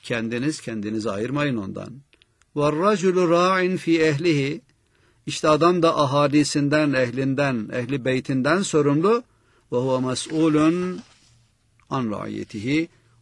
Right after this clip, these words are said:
O da o sürüsünden, o insanlardan, çobanlık yaptığı insanlardan sorumluluğunu bilsin öyleyse.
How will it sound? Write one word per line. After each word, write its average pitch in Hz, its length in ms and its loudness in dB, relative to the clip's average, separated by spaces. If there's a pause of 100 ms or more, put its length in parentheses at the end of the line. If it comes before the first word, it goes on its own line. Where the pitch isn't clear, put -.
O 139 160 -4
da 139 260 0 (400)
o 135 340 -2 (280)
sürüsünden, 120 840 -6 (460)
o 131 100 -4
insanlardan, 123 800 -4
çobanlık 147 520 0
yaptığı 147 240 0
insanlardan 139 640 0
sorumluluğunu 123 680 0
bilsin 110 600 -6
öyleyse. 101 560 -8